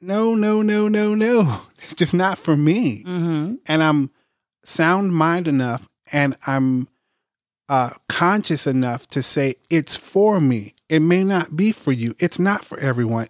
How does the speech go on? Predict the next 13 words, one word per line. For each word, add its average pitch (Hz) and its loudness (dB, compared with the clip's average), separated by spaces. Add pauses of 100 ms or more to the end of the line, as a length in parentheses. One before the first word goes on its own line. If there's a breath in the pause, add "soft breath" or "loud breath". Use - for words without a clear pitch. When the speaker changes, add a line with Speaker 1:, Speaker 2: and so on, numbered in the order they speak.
(100)
Speaker 1:
'cause 147 0
this 202 0
thing 240 0
is 156 2
not 175 2
easy. 196 0
Entrepreneurship 190 -2
is 127 0
not 135 2 (120)
easy. 156 0
It's 156 -4
tough. 202 -2
Speaker 2:
Mm-hmm. 185 0